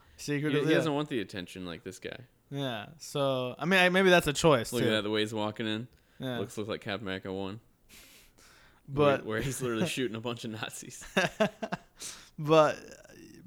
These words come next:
Speaker 1: but yeah, like, I don't know. Like, uh, you know, maybe I'm out of line for saying that it's lazy writing, but I think it's true. I think it's a little bit lazy, the way they just, uh,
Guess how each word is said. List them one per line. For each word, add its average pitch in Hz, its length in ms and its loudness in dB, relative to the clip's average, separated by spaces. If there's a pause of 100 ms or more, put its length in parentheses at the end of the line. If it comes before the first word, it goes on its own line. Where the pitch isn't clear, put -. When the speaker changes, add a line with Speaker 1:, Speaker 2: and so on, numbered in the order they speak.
Speaker 1:
but 170 120 4
yeah, 196 400 10
like, 175 140 8
I 196 100 10
don't 190 120 10
know. 175 140 10
Like, 147 180 4
uh, 127 80 0
you 151 220 0
know, 131 140 2
maybe 135 360 0
I'm 120 400 -2 (580)
out 131 160 4
of 120 120 2
line 139 340 2
for 160 80 0
saying 160 360 0
that 156 100 4
it's 156 160 0
lazy 160 260 2
writing, 165 340 4
but 156 120 -2
I 175 100 2
think 147 240 -2
it's 104 280 -6
true. 113 320 -4
I 127 60 -4
think 139 180 -4
it's 131 140 -4
a 131 60 -4
little 131 200 0
bit 120 220 -2
lazy, 107 460 -6 (560)
the 120 100 -4
way 117 280 -2
they 113 180 -4
just, 110 360 -10
uh, 101 320 -2